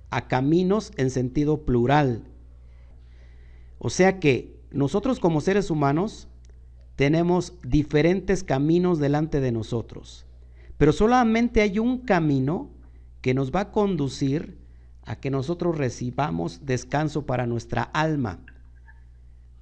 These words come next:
a que nosotros recibamos, eh, la bendición que viene de parte del Eterno,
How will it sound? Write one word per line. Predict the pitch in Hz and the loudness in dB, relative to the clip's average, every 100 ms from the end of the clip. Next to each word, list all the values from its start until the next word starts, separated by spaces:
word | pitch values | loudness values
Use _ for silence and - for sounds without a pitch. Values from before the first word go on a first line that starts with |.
| - - - - - - | -20 -20 -20 -20 -20 -8
a | 113 | -4
que | 131 | -2
nosotros | 127 156 180 | -2 -2 0
recibamos, | 151 131 131 127 151 165 170 - - - 135 | 0 -2 -4 0 0 0 -2 -6 -20 -20 -10
eh, | 117 110 104 - - - - - - | -6 -4 -6 -10 -20 -20 -20 -20 -14
la | 120 123 131 | -4 0 2
bendición | 139 131 123 - 147 165 | 2 0 -2 -2 -2 0
que | 147 | 0
viene | 143 151 | 0 0
de | 135 | -2
parte | 131 135 143 | -2 -4 -2
del | 131 | -4
Eterno, | 117 131 123 131 185 254 | -4 -4 -4 -4 -6 -8